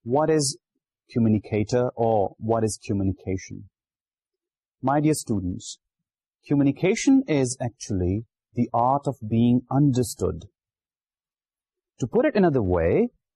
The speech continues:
communication is the ability of one person to share his meanings or her meanings to another person. To give you a little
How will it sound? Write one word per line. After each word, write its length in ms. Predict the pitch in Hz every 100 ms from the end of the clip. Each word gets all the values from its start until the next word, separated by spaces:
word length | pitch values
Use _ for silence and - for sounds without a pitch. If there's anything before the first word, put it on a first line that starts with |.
| _ _ _ _
communication 680 | 139 143 143 170 196 302 311
is 200 | 160 151 131
the 160 | 139
ability 720 | 123 101 190 240 - 135 95 92
of 340 | 98 92 90 87 - _ _ _ _ _ _ _ _
one 340 | 92 101 107 98
person 520 | - 95 - 214 277 _ _ _ _ _ _ _ _ _ _ _ _ _ _ _ _
to 460 | 139 135 139 139 - _
share 760 | - - - 175 202 220 226 - -
his 280 | 143 - 120
meanings 800 | 113 123 131 151 175 196 - -
or 280 | 123 117 113
her 180 | 139 170
meanings 720 | 151 131 120 120 123 123 - - _ _ _ -
to 240 | 120 127 -
another 500 | 123 131 120 101 - _
person. 560 | - 113 - 82 82 - _ _ _ _ _ _ _ _ _ _ _ _ _ _ _ _ -
To 200 | 156 139
give 180 | 147 226
you 220 | 208 202 190
a 80 | 170
little 380 | 190 202 202